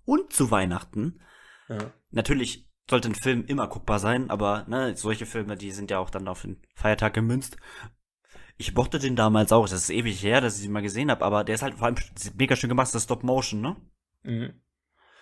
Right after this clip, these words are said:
Speaker 1: Toll
Speaker 2: Sehr
Speaker 1: gemacht.
Speaker 2: liebevoll gemacht.
Speaker 1: Ich erinnere
Speaker 2: Auch
Speaker 1: mich, dass ich
Speaker 2: diese
Speaker 1: die,
Speaker 2: Figuren sehr
Speaker 1: das
Speaker 2: schön designt.
Speaker 1: Design, dies-, ja, genau, das Design von
Speaker 2: Ja.
Speaker 1: dem Skeletttypen von, wie heißt er?
Speaker 2: Jack.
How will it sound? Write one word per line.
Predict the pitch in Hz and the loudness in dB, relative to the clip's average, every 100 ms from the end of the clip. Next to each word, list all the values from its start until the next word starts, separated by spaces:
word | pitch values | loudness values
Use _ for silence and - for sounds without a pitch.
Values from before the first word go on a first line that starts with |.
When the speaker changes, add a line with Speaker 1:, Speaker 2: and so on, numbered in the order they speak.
| _ _ - | _ _ -10
Speaker 1:
Toll | 113 | 0
Speaker 2:
Sehr | 127 131 | 4 4
Speaker 1:
gemacht. | 117 117 120 | 4 2 0
Speaker 2:
liebevoll | 101 101 | -4 -4
gemacht. | 98 101 - | -6 -8 -8
Speaker 1:
Ich | 127 | 0
erinnere | 143 143 | 2 4
Speaker 2:
Auch | |
Speaker 1:
mich, | 139 | 4
dass | 117 110 | 2 2
ich | |
Speaker 2:
diese | 104 123 | 2 2
Speaker 1:
die, | 117 117 | 2 2
Speaker 2:
Figuren | 113 107 104 - - - _ | 2 -2 -6 -12 -14 -16 _
sehr | - 101 | -6 -2
Speaker 1:
das | |
Speaker 2:
schön | 117 104 | 0 0
designt. | 113 | -2
Speaker 1:
Design, | 104 104 113 143 156 165 165 _ _ _ - | 2 4 4 4 2 0 -2 _ _ _ -10
dies-, | 110 | -4
ja, | 120 120 | 2 4
genau, | 113 110 | 4 0
das | 107 107 | -2 -4
Design | 110 113 123 | -4 0 0
von | - 107 | -2 -4
Speaker 2:
Ja. | |
Speaker 1:
dem | 101 | -4
Skeletttypen | - 117 131 - 151 156 151 | -4 -2 -2 -2 -4 -2 -4
von, | - 113 110 - _ _ _ - | -2 -2 -2 -8 _ _ _ -12
wie | 87 | -10
heißt | 123 | -8
er? | 147 147 _ _ _ _ _ - | -10 -12 _ _ _ _ _ -8
Speaker 2:
Jack. | 101 95 | -6 -6